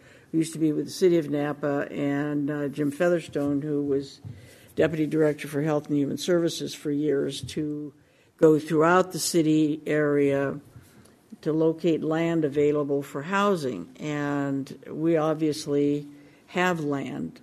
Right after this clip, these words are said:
Whether housing is, you know, what we would want to do with it may be another, uh, that's part of the, part of the question. Anyway,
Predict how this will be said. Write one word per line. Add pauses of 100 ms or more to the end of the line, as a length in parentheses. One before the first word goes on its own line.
Whether
housing
is,
you
know,
what
we
would
want
to
do
with
it
may
be
another, (680)
uh,
that's
part
of
the, (1000)
part
of
the
question.
Anyway,